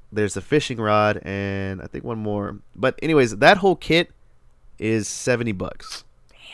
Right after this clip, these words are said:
Speaker 1: That's seventy bucks. So
Speaker 2: That's
Speaker 1: you, you're roughly, you're looking at, like, what?
Speaker 2: Seventy bucks
Speaker 1: Fucking
Speaker 2: for, like, a couple sheets of cardboard.
Speaker 1: Yeah, you're looking at thirteen piece, you know, thirteen dollars a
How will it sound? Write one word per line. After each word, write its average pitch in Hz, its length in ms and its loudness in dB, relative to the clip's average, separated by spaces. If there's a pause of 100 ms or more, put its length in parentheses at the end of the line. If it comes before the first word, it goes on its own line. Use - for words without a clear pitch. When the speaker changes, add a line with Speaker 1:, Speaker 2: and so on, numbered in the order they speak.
(240)
Speaker 1:
That's - 160 0
seventy 156 380 4
bucks. 92 300 -8
So 110 100 -2
Speaker 2:
That's 120 160 -4
Speaker 1:
you, 87 80 -8
you're 117 220 2
roughly, 147 320 4
you're 127 200 0
looking 165 280 0
at, 110 100 -4
like, 104 160 -2
what? 101 220 -8 (160)
Speaker 2:
Seventy 135 240 -12
bucks - 140 2
Speaker 1:
Fucking 104 120 -4
Speaker 2:
for, 127 140 -4
like, 117 180 -2
a 113 60 -8
couple 123 260 -4
sheets 123 220 -10
of - 40 -14
cardboard. 127 460 -4 (180)
Speaker 1:
Yeah, 123 120 -4
you're 101 140 0
looking 135 180 2
at 123 120 0 (160)
thirteen 135 380 4
piece, 139 240 -2
you 117 140 0
know, 104 80 0
thirteen 135 320 0
dollars 123 320 4
a 104 100 -4